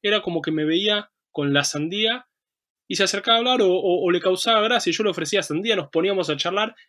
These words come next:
digo, y, y muchas veces en esa interacción surgía después más tarde la, la foto. Este, pasó,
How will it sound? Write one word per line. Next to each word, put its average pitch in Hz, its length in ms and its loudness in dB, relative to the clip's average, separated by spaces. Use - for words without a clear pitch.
digo, 165 260 4
y, 156 360 -4
y 170 40 -6
muchas 190 300 -2
veces 190 320 -2
en 156 80 2
esa 180 180 -2
interacción 160 680 -2
surgía 165 480 -2
después 160 360 -4
más 147 140 -12
tarde 165 320 0
la, 123 320 -6
la 135 160 -4
foto. 151 460 -6
Este, 123 920 -8
pasó, 175 520 -2